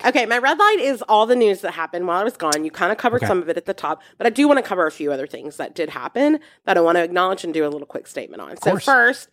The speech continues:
Speaker 1: Noodle, the pug, died.
Speaker 2: Wow.
Speaker 1: No bo-, no bones indeed.
Speaker 2: No
Speaker 1: No
Speaker 2: bones.
Speaker 1: bones indeed.
Speaker 2: All, well, all bones now, right?
Speaker 1: And all bones go to heaven.
Speaker 2: Yeah.
Speaker 1: Maybe? No, they don't. Okay.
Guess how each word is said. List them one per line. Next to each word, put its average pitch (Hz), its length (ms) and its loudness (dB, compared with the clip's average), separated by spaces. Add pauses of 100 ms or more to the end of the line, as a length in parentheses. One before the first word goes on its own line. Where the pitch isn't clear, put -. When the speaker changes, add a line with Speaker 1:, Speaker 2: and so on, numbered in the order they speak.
(300)
Speaker 1:
Noodle, 254 680 2 (140)
the 233 80 0
pug, 269 380 2
died. 208 520 4 (360)
Speaker 2:
Wow. - 180 -4
Speaker 1:
No 175 160 0
bo-, 170 180 0 (140)
no 156 220 -8
bones 147 340 -10
indeed. 131 520 -14 (160)
Speaker 2:
No 113 120 -4
Speaker 1:
No 113 40 -4
Speaker 2:
bones. 110 420 -2
Speaker 1:
bones - 120 -12
indeed. 127 420 -16
Speaker 2:
All, 135 120 2
well, 135 280 2
all 117 180 2
bones 92 300 -4
now, 87 320 -10
right? 110 220 -6
Speaker 1:
And 160 100 -8
all 160 160 0
bones 220 460 0
go 214 160 0
to 220 120 0
heaven. 127 360 -12 (160)
Speaker 2:
Yeah. 104 220 -2
Speaker 1:
Maybe? 302 400 2
No, 175 260 -4
they 170 120 -6
don't. 135 340 -14 (100)
Okay. 254 440 2